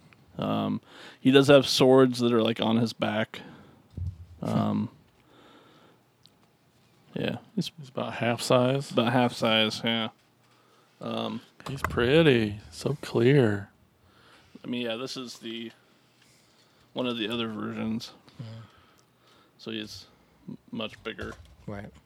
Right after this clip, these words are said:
Speaker 1: Or much smaller.
Speaker 2: Burning Convoy.
Speaker 1: Um, and this one actually had, like, so his, it's cool that the, the, uh, swords go in the same place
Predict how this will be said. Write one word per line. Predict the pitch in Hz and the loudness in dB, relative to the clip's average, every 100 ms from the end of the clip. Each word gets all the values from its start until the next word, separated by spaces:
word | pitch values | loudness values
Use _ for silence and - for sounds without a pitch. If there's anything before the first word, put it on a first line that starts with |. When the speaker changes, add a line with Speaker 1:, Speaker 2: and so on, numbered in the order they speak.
| _ _ _ - - - - - - | _ _ _ -20 -20 -20 -20 -20 -20
Speaker 1:
Or | |
much | 92 101 - | -20 -20 -18
smaller. | 101 101 104 | -18 -16 -12
Speaker 2:
Burning | 107 101 104 110 98 78 71 64 - - - - - | 0 0 0 -2 -4 -6 -14 -16 -18 -20 -20 -20 -18
Convoy. | - - 64 - 80 85 107 - _ _ _ _ - | -16 -14 -14 -14 -14 -14 -16 -20 _ _ _ _ -12
Speaker 1:
Um, | 110 104 104 101 107 - | -8 -6 -6 -8 -12 -6
and | 123 | -4
this | 120 | -4
one | 120 | -4
actually | 117 113 117 | -4 -6 -8
had, | 113 120 113 | -4 -4 -4
like, | - 110 | -10 -6
so | 139 | 0
his, | 147 143 - - - - _ _ - - - | 0 0 -6 -16 -20 -20 _ _ -20 -18 -10
it's | - | -2
cool | - 160 | 6 8
that | 156 131 | 8 8
the, | 143 135 135 - 127 127 120 117 _ _ _ _ - | 8 8 6 2 2 4 4 0 _ _ _ _ -6
the, | 110 | -2
uh, | 110 | -2
swords | 110 - 131 120 - | 0 4 4 4 0
go | 127 | 2
in | 120 | 2
the | 117 | 2
same | - 123 120 | 0 0 0
place | - 110 113 - - | 0 0 0 -4 -10